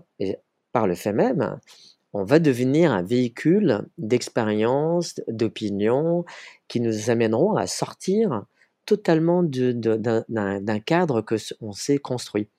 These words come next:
Au même titre que si demain, et ça c'est quelque chose qui est plus, euh, plus un secret, hein, euh,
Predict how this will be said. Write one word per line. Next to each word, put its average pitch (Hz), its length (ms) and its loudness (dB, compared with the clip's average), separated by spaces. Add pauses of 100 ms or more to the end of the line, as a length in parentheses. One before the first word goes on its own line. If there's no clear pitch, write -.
(500)
Au 104 60 -4
même 104 180 -2
titre 214 340 -2
que 107 140 -2
si 113 340 -2
demain, 123 460 4
et 104 80 2
ça 113 160 -2
c'est 107 140 -6
quelque 107 240 -2
chose 117 280 -2
qui - 120 -8
est - 60 -10
plus, 98 280 -4
euh, 73 140 -4 (120)
plus - 140 -10
un 82 100 -6
secret, 156 440 0
hein, 110 120 0 (520)
euh, 95 260 -4